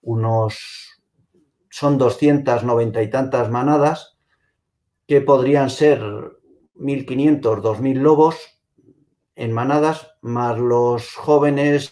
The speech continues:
divagantes, pues podrían ser dos mil y pico individuos, que es una población razonablemente buena. Se puso el límite del río Duero en, en la directiva Hábitats para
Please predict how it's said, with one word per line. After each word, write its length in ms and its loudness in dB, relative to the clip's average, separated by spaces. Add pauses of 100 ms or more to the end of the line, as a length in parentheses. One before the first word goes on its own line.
(120)
divagantes, 840 2
pues 160 -14
podrían 360 -4
ser 220 -8
dos 180 -4
mil 200 -6
y 60 -8
pico 640 -4
individuos, 760 -2 (580)
que 100 -4
es 120 -6
una 200 -4
población 880 0 (460)
razonablemente 1040 -8
buena. 380 -6 (640)
Se 240 -4
puso 340 6
el 100 4
límite 440 6
del 160 -2
río 240 0
Duero 480 2 (520)
en, 760 -6
en 120 -10
la 120 -4
directiva 600 0
Hábitats 600 -2 (400)
para 720 -2